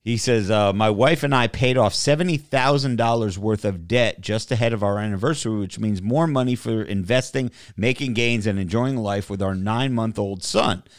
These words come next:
Thank you for all the wonderful podcast content, gentlemen. Stay glorious." Well, congratulations to you, my man. Seventy K in debt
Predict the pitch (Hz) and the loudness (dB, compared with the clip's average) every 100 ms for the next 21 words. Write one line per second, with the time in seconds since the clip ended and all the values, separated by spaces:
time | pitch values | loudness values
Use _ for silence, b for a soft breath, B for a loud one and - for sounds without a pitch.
0 | b _ 135 185 - 139 131 117 107 110 | b _ 0 0 0 0 2 2 2 0
1 | 104 92 85 101 95 92 90 - 113 107 | -2 -4 -2 0 0 -2 -4 -2 -2 0
2 | 107 95 95 98 95 92 - _ _ - | -2 -2 -2 -2 -2 -4 -10 _ _ -14
3 | - 104 98 90 92 87 80 73 71 - | -4 0 0 0 -4 -2 -4 -6 -12 -12
4 | - 58 67 64 - - 160 - - 196 | -10 -2 -2 -2 -6 -12 -6 -4 -2 -2
5 | 104 95 87 90 - 87 82 73 73 80 | -2 -2 -2 -8 -8 -8 -8 -10 -12 -10
6 | 80 - 175 175 170 147 - 135 139 107 | -8 -4 -2 -2 -4 -6 -2 0 0 0
7 | 117 147 - | 0 0 -2